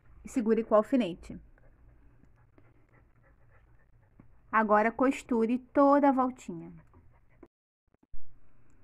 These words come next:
Costurei, emendando aí as duas partes.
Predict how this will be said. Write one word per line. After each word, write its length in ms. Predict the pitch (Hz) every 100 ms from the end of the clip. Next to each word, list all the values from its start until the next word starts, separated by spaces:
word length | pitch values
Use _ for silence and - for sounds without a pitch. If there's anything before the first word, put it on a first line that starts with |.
| - _ _ _ _ - _ _
Costurei, 880 | - 269 - - 294 233 208 208 220 220 _ _ _ - - - _ -
emendando 600 | 208 214 214 208 214 208
aí 380 | 202 208 202 202 _ _ -
as 180 | 196 214
duas 300 | 208 208 -
partes. 840 | 233 208 220 220 - 247 226 -